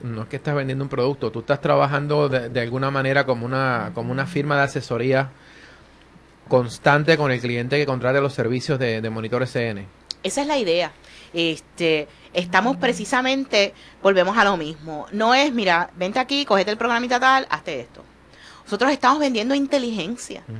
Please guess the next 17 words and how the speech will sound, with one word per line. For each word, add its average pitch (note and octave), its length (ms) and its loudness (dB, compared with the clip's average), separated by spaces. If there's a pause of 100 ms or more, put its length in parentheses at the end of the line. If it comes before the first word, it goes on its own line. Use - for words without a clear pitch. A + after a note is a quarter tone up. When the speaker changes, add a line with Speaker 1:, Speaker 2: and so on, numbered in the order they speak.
(300)
Speaker 2:
Nosotros A3+ 300 -2
estamos D#4 360 4 (240)
entendiendo C4 840 4
que F#3 140 2
si F#3 360 -4
tú C4 140 4
tuviste D4 460 4
veinticinco C#4 600 2
retweets C#4 380 -6
de C#4 240 4
esto - 340 -8 (560)
y G#3+ 300 -2
tuviste A3 360 0
veinticinco C#4 640 0
shares C4+ 540 0
de C4+ 160 2
esto, C4+ 460 -4